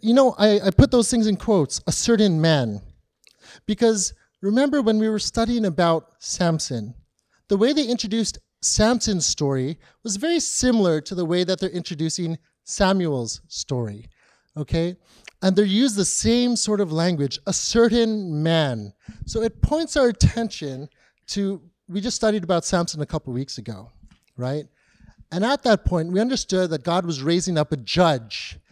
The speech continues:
and Samson was gonna be born a Nazarite from birth. So he would be in service to the Lord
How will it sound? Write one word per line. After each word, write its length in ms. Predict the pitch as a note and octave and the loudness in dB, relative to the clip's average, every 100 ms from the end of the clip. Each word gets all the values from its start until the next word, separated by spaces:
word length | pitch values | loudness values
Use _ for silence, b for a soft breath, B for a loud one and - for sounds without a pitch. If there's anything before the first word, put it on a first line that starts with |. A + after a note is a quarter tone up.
| b b | b b
and 180 | D#3+ F3+ | -6 -6
Samson 640 | - A3 C#4 B3+ - F3+ | -2 0 2 0 0 0
was 140 | F3 C#3+ | -2 -2
gonna 240 | F3+ F#3 | -2 -2
be 340 | E3 F#3 F3 E3+ b D3+ | -2 -2 -2 -4 b -18
born 420 | A#2+ F3+ G#3 G3+ | -2 2 4 4
a 140 | F#3 | 2
Nazarite 840 | E3+ E3 F#3 A3+ G3+ G#3+ G#3 G#3+ - | 2 4 2 2 0 2 2 0 -8
from 340 | - F#3 E3+ | -4 -2 -2
birth. 680 | A#2+ F#3 E3 B2+ - - - | 4 4 4 0 -8 -14 -14
So 140 | - | -2
he 140 | G3 A3+ | 0 2
would 160 | A3 | -2
be 120 | F3 G#3+ | -4 -2
in 120 | F#3+ | -2
service 580 | - A#3 A#3+ A#3 A3+ - | 2 4 4 4 0 -2
to 140 | A3 | -2
the 140 | F3+ | 0
Lord 440 | E3 F#3+ F#3+ F3 | 2 4 4 2